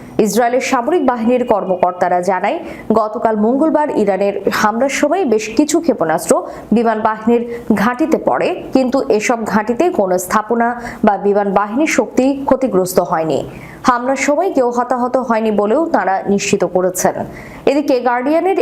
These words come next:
একটি প্রতিবেদনে উল্লেখ করা হয়েছে, ক্ষেপণাস্ত্রের আঘাতে কতটুকু ক্ষয়ক্ষতি হয়েছে তা এখনো যাচাই করা হচ্ছে। ইসরায়েলের তথাকথিত আয়রন ডোম এয়ার ডিফেন্স সিস্টেম কাচের চেয়ে ভঙ্গুর বলে মন্তব্য করেছেন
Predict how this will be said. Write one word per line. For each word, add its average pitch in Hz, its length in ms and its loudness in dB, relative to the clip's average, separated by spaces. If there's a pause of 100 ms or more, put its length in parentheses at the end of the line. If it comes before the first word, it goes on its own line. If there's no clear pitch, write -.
একটি 269 180 0 (120)
প্রতিবেদনে 240 520 2 (120)
উল্লেখ 202 220 0 (180)
করা 185 220 0
হয়েছে, 208 300 0 (120)
ক্ষেপণাস্ত্রের 214 640 0 (140)
আঘাতে 185 280 0 (400)
কতটুকু 262 480 2 (100)
ক্ষয়ক্ষতি 254 500 0
হয়েছে 269 260 0 (120)
তা 240 80 2 (200)
এখনো 220 260 0 (420)
যাচাই 196 380 0
করা 175 240 2
হচ্ছে। 175 320 0 (1500)
ইসরায়েলের 359 520 -2
তথাকথিত 302 600 0 (360)
আয়রন 247 280 0 (140)
ডোম 220 200 0 (200)
এয়ার 202 160 2 (120)
ডিফেন্স 269 300 0 (120)
সিস্টেম 294 380 2 (200)
কাচের 233 440 0
চেয়ে 294 180 4 (120)
ভঙ্গুর 240 380 2 (100)
বলে 160 180 2 (120)
মন্তব্য 240 300 0 (160)
করেছেন 254 360 2